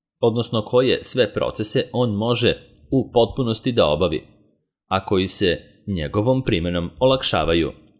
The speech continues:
Svakako je važno naglasiti i to da kurs i obuka Naučite da upravljate skladištem, uz teorijski deo uključuje i praktični,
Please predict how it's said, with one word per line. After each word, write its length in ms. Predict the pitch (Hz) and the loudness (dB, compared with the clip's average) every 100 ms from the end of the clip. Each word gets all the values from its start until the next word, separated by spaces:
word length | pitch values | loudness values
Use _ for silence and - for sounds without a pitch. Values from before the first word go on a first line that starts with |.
| _ _ _ _ _ _ _ _ _ - | _ _ _ _ _ _ _ _ _ -16
Svakako 460 | - 98 101 95 | -6 -4 -2 -2
je 120 | 101 | 0
važno 300 | 92 92 98 | 0 0 -2
naglasiti 680 | 101 95 95 92 - 104 107 | -2 0 0 0 -2 -4 -4
i 160 | 107 104 | -2 2
to 320 | 98 76 - _ _ _ _ _ _ _ _ | 2 2 -4 _ _ _ _ _ _ _ _
da 240 | - 98 92 | -4 -2 0
kurs 280 | 123 135 - | 0 0 2
i 80 | |
obuka 440 | 117 117 143 127 85 - _ - | 2 2 2 2 2 -2 _ -8
Naučite 580 | 110 101 82 87 117 123 | -2 -2 -2 -2 -2 0
da 120 | 120 | 2
upravljate 520 | 107 110 117 113 135 | 2 2 0 0 -2
skladištem, 540 | 135 104 76 90 - 67 - _ _ _ _ _ _ | -4 -2 -2 -2 -2 -6 -10 _ _ _ _ _ _
uz 220 | 127 117 - | -4 -4 2
teorijski 520 | 110 110 131 - 78 | 2 2 0 -4 -2
deo 320 | 87 117 104 - - _ - | 2 2 0 -2 -16 _ -4
uključuje 580 | 110 - 127 139 120 - | -4 0 -2 0 0 0
i 120 | 143 139 | -2 0
praktični, 540 | 98 - 107 - - | -2 0 -2 -2 -6